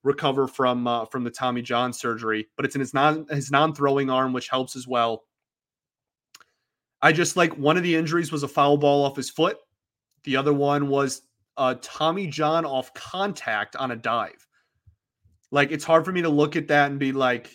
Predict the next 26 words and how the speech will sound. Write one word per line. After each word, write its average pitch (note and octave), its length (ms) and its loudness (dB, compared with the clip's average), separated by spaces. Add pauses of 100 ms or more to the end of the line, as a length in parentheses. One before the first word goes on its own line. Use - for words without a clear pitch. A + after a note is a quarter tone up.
like, D3 200 -2
the D3 40 -6
shins, D#3 520 -6
the, D3 300 0
the C3+ 100 -10
stress D3 320 -6
fracture E3 420 -2
one, E3+ 260 -2
maybe D#3 420 -4
that's, E3+ 280 -2
like, F3 200 -6
injury F3 440 -6
prone-ish, E3+ 720 -4
but D#3 140 -4
the D#3 80 2
other F#3 120 4
two F#3+ 160 -6
I E3 80 2
just D3+ 220 -6
kinda D#3 160 -4
look D3 180 -4
at E3 60 -2
as, D3 120 -2
like, C#3+ 120 -2
fluke D3 380 -2
things. - 460 -8